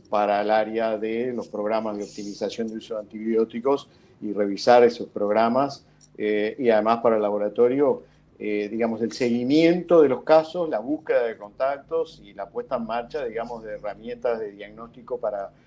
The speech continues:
buscar, este, contactos, este, o, o posibles, este, portadores relacionados a ese caso.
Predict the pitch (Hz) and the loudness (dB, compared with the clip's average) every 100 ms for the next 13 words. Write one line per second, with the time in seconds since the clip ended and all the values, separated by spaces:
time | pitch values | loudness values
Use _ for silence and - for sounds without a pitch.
0 | _ - 104 - 123 127 - 110 - 107 | _ -16 -10 0 2 2 -2 -8 -8 -10
1 | - 98 123 120 117 135 131 _ - 104 | -8 -4 2 2 0 -4 -6 _ -14 -12
2 | 95 104 107 104 98 95 - _ _ 98 | -12 -12 -8 -6 -6 -8 -12 _ _ -12
3 | 98 - 104 127 123 123 117 104 - 107 | -8 -6 -4 -2 2 2 2 -4 -6 -4
4 | 101 101 - 120 - 113 127 139 151 160 | -4 -6 0 2 4 6 8 8 8 6
5 | - _ - - 117 110 110 110 123 117 | -2 _ -14 -2 0 0 0 0 0 0
6 | 110 113 110 123 120 156 170 | -2 -4 0 0 2 0 0